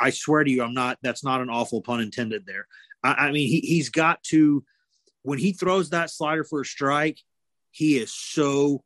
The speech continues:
hard to hit, because then you're, you're, you're kinda guessing, you know, what, what, which, which way is this ball going? Am I getting the fastball or am I getting the slider?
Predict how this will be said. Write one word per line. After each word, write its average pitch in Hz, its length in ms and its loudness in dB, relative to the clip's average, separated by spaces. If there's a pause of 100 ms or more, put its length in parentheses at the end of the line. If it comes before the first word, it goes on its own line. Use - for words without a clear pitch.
hard 131 480 -2
to 123 60 -6
hit, 117 400 0
because 117 360 0
then 156 380 2 (280)
you're, 127 500 4
you're, 127 320 2
you're 120 160 -4
kinda 147 260 -2
guessing, 127 520 -2 (360)
you 120 180 -8
know, 120 80 -2
what, 123 260 2 (120)
what, 123 500 6
which, 143 280 4
which 147 300 2
way 139 140 6
is 120 100 2
this 113 80 -8
ball 123 240 0
going? 117 300 -2
Am 113 80 -6
I 123 100 -2
getting 123 180 -4
the 113 80 -8
fastball 135 520 -2
or 131 40 0
am 120 120 -6
I 120 80 -4
getting 123 220 -8
the - 60 -10
slider? 117 520 -2